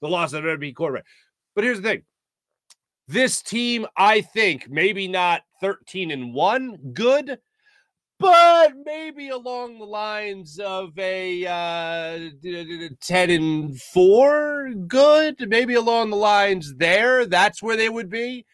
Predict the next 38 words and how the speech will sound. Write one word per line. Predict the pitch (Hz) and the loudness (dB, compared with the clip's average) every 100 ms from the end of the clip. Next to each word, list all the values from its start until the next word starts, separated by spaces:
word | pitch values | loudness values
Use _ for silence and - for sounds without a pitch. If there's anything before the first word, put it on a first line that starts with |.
| _ | _
They | 208 | -2
would | 233 - | -2 -2
still | 262 | -2
be | 247 240 | 0 -4
pretty | - 226 226 170 | -4 -4 -4 -2
damn | 190 190 190 175 | 2 2 0 -2
good, | 175 175 143 - _ - | 0 0 -2 -8 _ -6
even | 226 233 | -4 -4
if | 220 | -4
they | 220 202 | -4 -2
had | 196 196 | -2 0
a | 202 180 - _ 170 127 | 0 -2 -4 _ -18 -4
good | 233 254 240 165 - | -2 0 -4 -8 -14
quarterback. | - 226 165 120 - _ _ _ _ _ - | -4 -4 -4 -6 -12 _ _ _ _ _ -8
Not | 135 190 | -2 -2
if | 202 | -2
they | 226 | -4
had | 226 247 | -4 -4
a | 226 | -6
great | 151 185 262 262 | -10 -2 -2 -2
quarterback. | - 196 156 139 143 156 | -4 -4 -2 -4 -4 -4
They're | 180 | -6
Super | - 294 233 240 | -6 -8 -8 -6
Bowl | 196 196 151 | -4 -4 -4
contenders, | 165 190 196 143 131 | -10 -6 -4 -6 -6
I | 160 185 | -4 -4
think, | - 117 85 _ _ - | -6 -10 -10 _ _ -10
with | 147 | -4
a | 143 127 | -4 -4
great | 143 135 | -4 -6
quarterback. | - 143 104 78 - _ _ _ | -6 -6 -6 -12 -18 _ _ _
With | 156 190 185 | 0 2 2
a | 180 160 _ _ - | 0 -2 _ _ 0
average | 226 262 175 165 - | 2 2 0 -8 -6
quarterback | 143 104 90 82 | -8 -8 -10 -12
to | - 147 | -10 -12
good | 107 226 269 190 110 - _ | -8 0 2 2 -4 -16 _
quarterback, | 170 127 113 92 80 | -8 -6 -8 -12 -14